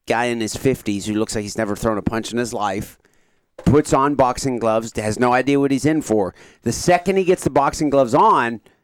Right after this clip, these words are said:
Charlie Zelenoff, who's an okay boxer, you know, maybe an okay little amateur, he, he knows how to throw a punch.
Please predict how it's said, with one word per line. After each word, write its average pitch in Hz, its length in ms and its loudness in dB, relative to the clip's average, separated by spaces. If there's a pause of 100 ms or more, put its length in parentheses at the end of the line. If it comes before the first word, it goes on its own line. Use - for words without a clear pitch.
(300)
Charlie 131 320 4
Zelenoff, 151 400 4
who's 151 180 0
an 202 160 0
okay 214 580 2
boxer, 98 680 -6 (260)
you 160 80 0
know, 104 300 -2
maybe 139 260 0
an 127 80 0
okay 127 320 -2
little 123 260 2
amateur, 107 520 -4 (1200)
he, 180 140 2
he 202 160 2
knows 196 180 6
how 175 100 4
to 147 80 0
throw 147 200 2
a 117 40 0
punch. 110 540 -2